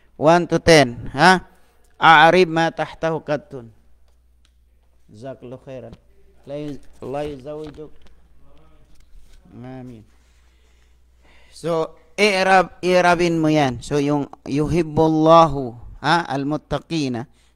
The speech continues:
yung Allahu fa'ilun marfu'un wa alamatu raf'ihi, ad-dammatu zahiratu ala akhiri. Al-muttaqina maf'ulun bihi mansub wa alamatu nasbihi al-ya,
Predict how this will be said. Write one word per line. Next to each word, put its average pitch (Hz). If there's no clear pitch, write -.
yung 139
Allahu 156
fa'ilun 143
marfu'un 139
wa 127
alamatu 131
raf'ihi, 120
ad-dammatu 135
zahiratu 127
ala 110
akhiri. 113
Al-muttaqina 156
maf'ulun 147
bihi 143
mansub 135
wa 120
alamatu 135
nasbihi 135
al-ya, 127